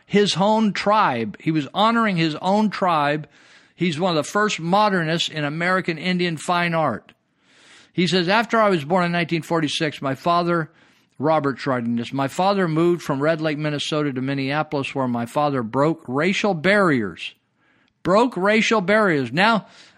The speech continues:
uh, now we, we can't have Mia, but this guy broke racial barriers by establishing himself as an American Indian commercial artist in an art world dominated by white executives and artists. The guy breaks the color barrier, right?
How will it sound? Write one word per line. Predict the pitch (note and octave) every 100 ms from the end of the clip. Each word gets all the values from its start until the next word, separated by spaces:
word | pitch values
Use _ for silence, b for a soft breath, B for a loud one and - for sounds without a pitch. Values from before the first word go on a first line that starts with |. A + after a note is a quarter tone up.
| B
uh, | -
now | F#3+ A#3
we, | C4 A3
we | D#3+ F#3+
can't | - A#3+ B3+
have | B3 A3+
Mia, | A3+ C4 G3 F#3+
but | D#3+ F3+ E3
this | E3+ A#3+
guy | - G3+ F#3
broke | D#3+ F#3+ F3+
racial | D#3+ G#3 - A#3
barriers | G3 G3 D#3+ D#3 F3
by | C#3 D3
establishing | D3 - F#3 G3+ G3+ - G3
himself | F3 - E3+ D3+ -
as | D3+ C3+
an | C#3
American | C#3 D#3+ G3 G3+ G3+
Indian | F#3 F3 F3 E3+ E3+
commercial | D#3+ D3 D3 F3+ - E3+
artist | D#3 D#3 D#3 -
in | C#3+
an | B2+
art | B2+ D#3+ E3
world | C#3 C#3 B2
dominated | C#3 D3+ D3+ D3 C3+
by | A#2 A#2
white | B2+ F3 G#3
executives | F3 C#3+ C3+ - C#3 A#2+
and | A2+
artists. | E3+ D3+ G2+ - - B B B B
The | - D#3
guy | G3 A3
breaks | D#3+ F3 A#3 A3+
the | -
color | - A#3+ A#3+ F3+
barrier, | C3 C#3 B2 A2+ G#2
right? | G#2+ C3+ F3+